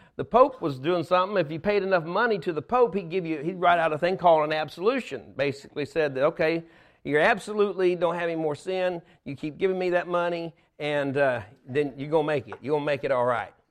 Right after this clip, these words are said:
And Martin Luther said, "That ain't right." He looked and he says, "The,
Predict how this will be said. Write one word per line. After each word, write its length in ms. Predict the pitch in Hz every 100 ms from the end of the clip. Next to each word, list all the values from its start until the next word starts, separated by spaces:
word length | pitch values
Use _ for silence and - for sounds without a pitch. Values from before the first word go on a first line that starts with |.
| _ _ _ _ -
And 220 | 156 151
Martin 260 | 175 190 165
Luther 260 | 202 180
said, 200 | 160 175
"That 160 | 185 370
ain't 240 | 440 123 101
right." 400 | 98 117 190 196 _ _ _ - - - _ _ _ _ _ _ _ _ _
He 140 | 143 220
looked 200 | 208 196
and 100 | 175
he 80 | 175
says, 320 | 196 185 151
"The, 420 | 165 147 143